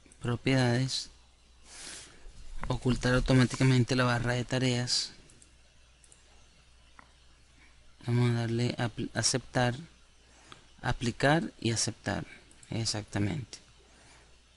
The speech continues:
Ahora sí la barra baja. Vamos a ver.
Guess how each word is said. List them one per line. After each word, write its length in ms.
Ahora 160
sí 180
la 120
barra 580
baja. 460
Vamos 360
a 40
ver. 140